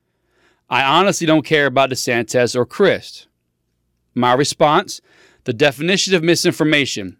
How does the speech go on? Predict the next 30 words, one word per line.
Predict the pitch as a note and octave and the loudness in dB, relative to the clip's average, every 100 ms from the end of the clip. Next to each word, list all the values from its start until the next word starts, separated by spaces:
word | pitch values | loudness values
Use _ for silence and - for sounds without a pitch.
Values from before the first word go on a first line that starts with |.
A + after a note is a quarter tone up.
| _ | _
false | - - D3+ F#3 - - | -12 0 2 2 0 0
or | D#3+ D3+ | 2 2
inaccurate | C3+ D3+ F3 F#3+ D#3 | 0 0 -2 -2 -2
information, | D#3 G3+ E3+ B2+ A2+ B2 A#2+ | 0 0 0 0 -2 -4 -4
especially | - - E3 F#3+ - E3+ | -6 0 2 2 0 2
when | D3+ D3 C#3+ | 4 4 2
it | C#3 | 0
is | C3 A2 | -4 -6
deliberately | A2+ B2+ C#3 E3 F#3+ F#3+ | -4 0 2 0 -2 -2
intended | G3 - D#3+ D#3 D3 | -2 -2 -2 -2 -2
to | D#3+ | -4
deceive. | C#3 - D#3 G2 B2 _ _ _ _ _ | -4 0 0 -2 -8 _ _ _ _ _
False? | - - C#3+ F3+ A#3+ - - _ _ | -20 0 4 6 4 0 -8 _ _
Not | - D3+ G3 | -2 0 0
sure, | D3 - F3 D#3+ | -2 2 4 4
I | C3 | 4
haven't | D3 D3+ D#3 | 2 0 2
looked | D3+ D3+ C#3+ | 2 2 2
it | |
up. | C#3+ B2+ - _ _ | 4 2 2 _ _
Inaccurate, | C3+ D3 G3 A#3+ D#3+ D3+ D#3 - | -2 0 2 0 0 0 0 -2
especially | C3+ - E3 E3+ - F#3 | -8 -4 2 2 2 0
intended | D3+ D3 E3+ E3+ | 0 2 0 0
to | - | -2
deceive, | C3+ - G#3 A3 A3+ - _ _ | -6 -2 0 2 0 -6 _ _
however, | D3+ F#3+ A#3 G#3+ G3 | 0 4 4 4 4
is | D#3+ A#2+ | 2 0
what | B2 F3 F3 | 2 2 2
this | E3 | -4
post, | - D#3+ D#3+ D#3 - | -4 0 2 0 -6